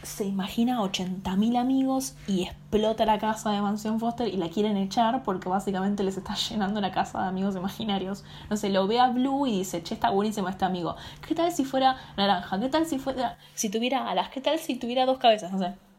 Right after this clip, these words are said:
Entonces, nada, tipo, tiene esa como personalidad desenfrenada y el capítulo en el que lo introducen es hermoso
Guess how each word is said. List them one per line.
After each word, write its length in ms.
Entonces, 560
nada, 300
tipo, 260
tiene 220
esa 180
como 240
personalidad 680
desenfrenada 880
y 320
el 120
capítulo 400
en 60
el 80
que 80
lo 80
introducen 600
es 180
hermoso 760